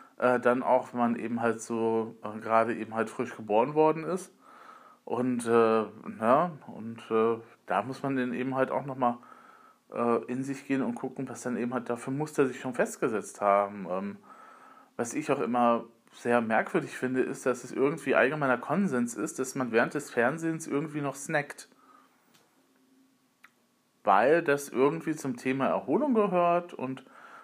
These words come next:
weil das zum Thema, ja, das gönne ich mir jetzt nach einem harten Arbeitstag eben halt dazu gehört. Ähm, richtig notwendig ist es eigentlich nicht. Aber genau dieses Verhaltensmuster, ne, kriegst du dann als Kind dann auch schon mit und dann machst du später eben halt als Erwachsener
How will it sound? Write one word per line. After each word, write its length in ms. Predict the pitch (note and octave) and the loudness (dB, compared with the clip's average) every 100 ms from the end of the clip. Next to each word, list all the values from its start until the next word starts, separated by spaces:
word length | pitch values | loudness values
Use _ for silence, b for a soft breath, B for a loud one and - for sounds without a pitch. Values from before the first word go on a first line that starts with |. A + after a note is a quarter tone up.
| B | B
weil 160 | - B2+ | 6 6
das 180 | C3 - | 4 -8
zum 180 | C3 A#2 | -14 -8
Thema, 300 | B2+ C3+ B2 | -4 0 2
ja, 220 | A2+ C3 | 2 0
das 240 | C#3 - | 0 0
gönne 200 | D3 E3 | 2 2
ich 120 | E3+ | 0
mir 100 | C#3+ | 0
jetzt 200 | C3+ C3 | 0 0
nach 140 | C3 - | -4 -4
einem 100 | B2 | 2
harten 280 | B2 B2 B2 | 2 4 2
Arbeitstag 640 | C3+ D#3 A2+ - A2 G#2 | 4 4 2 -2 -2 -2
eben 200 | G#2 G#2+ | -6 -2
halt 240 | G#2 G2+ | -2 -2
dazu 300 | G#2+ - - | -8 -14 -12
gehört. 460 | A2+ A2 A2+ C3 C#3+ B B B B B B B _ | -6 -2 0 0 -2 B B B B B B B _
Ähm, 520 | - B2+ C3 B2+ B2 | 4 4 4 0 -4
richtig 360 | - C#3+ - B2+ | -6 -8 -8 -2
notwendig 380 | B2+ E3+ F3 D#3+ | 0 0 -2 -2
ist 100 | C#3 | -2
es 100 | C3 | 2
eigentlich 380 | A#2 B2+ B2 C3+ | 2 0 -6 -4
nicht. 320 | D3 - - - _ - - _ _ B B B B - | -4 -6 -14 -16 _ -20 -20 _ _ B B B B 4
Aber 180 | C3+ | 4
genau 400 | C3 B2 C3 F#3 E3+ - | 4 4 6 6 2 -6
dieses 320 | D3+ C#3+ - | -6 -6 -4
Verhaltensmuster, 840 | C3+ F3 B3+ E3+ D3 B2 A#2+ A#2 | 6 6 6 0 -4 -4 0 0
ne, 200 | A2 D3+ | 2 0
kriegst 240 | G#3 - - | -2 -10 -6
du 60 | |
dann 140 | C#3+ C#3+ | -4 -2
als 180 | A#2+ - | -2 -4
Kind 220 | D3 D3+ | -8 -6
dann 120 | C#3 | -6
auch 140 | A#2 | -6
schon 220 | - - A#2+ | -8 -6 -4
mit 260 | C4 - | -4 -6
und 180 | - G3 | -12 -6
dann 100 | F3+ | -4
machst 200 | F3 F3 | -4 -4
du 60 | E3 | -14
später 380 | - D#3 D#3+ | -8 -2 0
eben 160 | - C3+ | 0 -2
halt 120 | C#3 | -6
als 160 | - A#2+ | -6 -6
Erwachsener 560 | B2 A#2+ A#2+ C3 B2 | -4 -4 -4 -6 -6